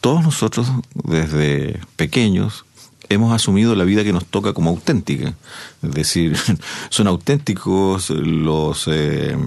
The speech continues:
los momentos de alegría y de tristeza que tenemos, los consideramos todos ellos auténticos y verdaderos. Sin embargo,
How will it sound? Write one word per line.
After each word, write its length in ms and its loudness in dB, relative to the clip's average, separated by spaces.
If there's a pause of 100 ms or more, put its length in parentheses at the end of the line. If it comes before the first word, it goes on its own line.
(560)
los 120 -4
momentos 340 0
de 80 -2
alegría 600 0
y 60 0
de 100 -2
tristeza 420 -4
que 80 -4
tenemos, 340 2
los 100 -4
consideramos 500 -2
todos 240 0
ellos 180 0
auténticos 580 -2
y 40 0
verdaderos. 480 -2 (340)
Sin 200 2
embargo, 460 2